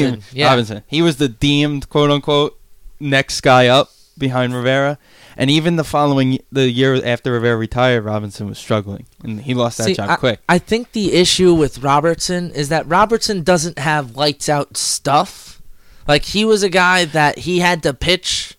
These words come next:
Speaker 2: He, he had to hit his spots, and when
Speaker 1: Right.
Speaker 2: he didn't,
Speaker 1: He was
Speaker 2: he
Speaker 1: the guy
Speaker 2: ended
Speaker 1: who
Speaker 2: up had to being like Houdini. He
Speaker 1: He
Speaker 2: had to work his way out of
Speaker 1: And he
Speaker 2: jams
Speaker 1: always
Speaker 2: for no
Speaker 1: was.
Speaker 2: reason.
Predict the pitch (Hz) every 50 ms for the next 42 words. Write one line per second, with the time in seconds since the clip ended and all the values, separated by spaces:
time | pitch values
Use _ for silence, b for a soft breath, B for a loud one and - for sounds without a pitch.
0 | b b b b b b b b b - 180 - 151 175 208 226 233 233 233 190
1 | 214 202 202 202 180 175 139 - - - - 139 147 185 208 - - - - -
2 | 147 165 - - 165 165 156 139 135 170 175 175 185 185 170 - _ _ b b
3 | b b b b 156 170 180 202 202 185 196 185 170 165 165 202 196 - - 185
4 | 185 180 156 180 160 143 175 175 170 165 156 151 151 147 147 147 131 - - -
5 | _ _ - - 165 165 131 156 165 151 131 127 - - - B B B B B
6 | 175 185 185 185 165 196 190 185 165 160 196 202 180 - 202 190 160 180 185 175
7 | 147 120 156 170 175 165 160 143 156 165 170 170 156 151 156 160 151 143 135 135
8 | 151 160 156 160 151 139 135 131 - -